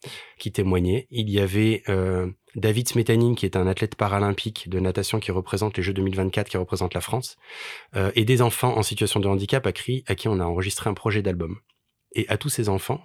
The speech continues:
j'ai été allé les rencontrer dans les écoles avant. Et donc Virginie leur a permis d'être sensibilisés à tout ça et on avait fait une sensibilisation géante. C'était absolument, mais délicieux et redoutable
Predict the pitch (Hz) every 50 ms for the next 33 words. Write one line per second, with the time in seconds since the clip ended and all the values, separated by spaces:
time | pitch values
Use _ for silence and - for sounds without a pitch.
0 | - - 98 101 90 - 92 87 92 92 90 90 92 - 98 92 - 101 95 95
1 | 92 90 87 87 - - 82 82 85 87 113 156 _ - - - - - - -
2 | - - _ - 98 95 113 120 107 113 98 95 101 110 127 143 135 107 95 95
3 | 95 - 101 98 120 127 110 101 - - 110 - - - 101 101 101 98 95 98
4 | 92 92 - - - 120 120 110 95 90 90 87 - - 107 95 - - 104 -
5 | - - 98 95 98 92 95 92 - - 95 92 87 90 98 101 107 110 95 -
6 | - 95 - - 82 - - - - 90 90 92 101 101 98 92 85 82 85 104
7 | 98 98 98 - - - 110 101 90 95 98 92 95 - 113 110 113 110